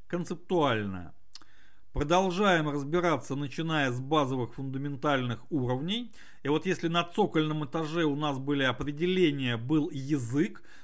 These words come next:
то на следующем, нижнем этаже у нас является концепция.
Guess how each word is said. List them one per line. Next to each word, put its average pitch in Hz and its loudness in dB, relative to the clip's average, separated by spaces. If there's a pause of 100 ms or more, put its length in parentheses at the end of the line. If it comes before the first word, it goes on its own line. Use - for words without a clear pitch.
(120)
то 175 4
на 147 2
следующем, 151 0
нижнем 143 -2
этаже 185 -2
у 151 -6
нас 196 -4
является 156 0
концепция. 135 -6